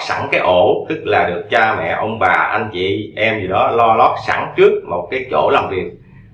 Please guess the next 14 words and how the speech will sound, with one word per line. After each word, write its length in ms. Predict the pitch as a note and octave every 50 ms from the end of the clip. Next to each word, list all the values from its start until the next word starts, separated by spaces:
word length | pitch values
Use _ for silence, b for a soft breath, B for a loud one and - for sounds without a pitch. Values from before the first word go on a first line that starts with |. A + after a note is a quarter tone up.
| b -
rồi, 300 | - A2+ A2+ G#2+ G2+ - - - - - - - - -
hoặc 200 | A2+ G#2+ - F#2+
là 200 | G2 F#2 F2+ -
có 140 | A#2 B2 -
một 140 | A2+ A#2 - C3+
cái 120 | C#3 - -
cơ 160 | C#3 C3 B2+
ngơi, 320 | B2 B2 B2 B2 B2+ B2 B2
một 140 | - - - -
doanh 140 | A#2+ -
nghiệp 140 | A2 G2 -
sẵn 260 | - - - F#2 - - -
rồi, 180 | - F#2+ - -
chỉ 120 | G#2+ -